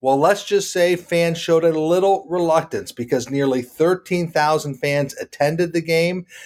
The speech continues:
That will be the first of two games at the stadium before opening day on Thursday. So a far cry from the forty thousand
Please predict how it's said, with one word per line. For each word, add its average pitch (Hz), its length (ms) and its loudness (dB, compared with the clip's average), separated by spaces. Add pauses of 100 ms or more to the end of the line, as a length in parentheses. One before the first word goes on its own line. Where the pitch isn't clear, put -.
(140)
That 139 260 2
will 151 100 -2
be 143 120 2
the 120 140 0
first 160 420 0
of - 220 -6
two 240 280 -2
games 156 380 0
at 135 220 0
the 135 80 -4
stadium 135 540 0
before 156 540 0
opening 143 420 0
day 123 200 0
on 117 220 -2
Thursday. 120 680 -4 (240)
So 123 380 0 (100)
a 117 80 4
far 180 480 2
cry 175 420 2
from 123 220 -8
the 117 60 -2
forty 147 360 0
thousand 135 560 -2